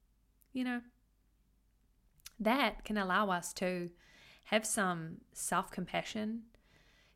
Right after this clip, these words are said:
can release some of that criticism, can release some of that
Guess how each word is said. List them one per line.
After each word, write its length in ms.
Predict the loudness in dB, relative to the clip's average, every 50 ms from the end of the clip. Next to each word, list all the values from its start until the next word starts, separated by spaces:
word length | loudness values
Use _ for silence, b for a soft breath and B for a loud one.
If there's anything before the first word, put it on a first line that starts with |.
| b
can 260 | -6 -4 -4 -2 0
release 680 | 0 -2 0 2 2 2 2 2 0 -2 -2 -4 -6 -10 -10
some 240 | -6 -4 -2 -2 -2
of 80 | -2
that 220 | -2 -4 -4 -6 -8
criticism, 880 | -8 -2 0 0 0 0 -2 0 -2 -2 0 0 0 -2 -2 -2 -4 -6
can 160 | -8 -8 -6
release 320 | -4 -2 -2 0 -2 -2
some 260 | -4 -4 -4 -2 -2
of 120 | -4 -4 -4
that 320 | -2 -2 -2 -4 -6 -10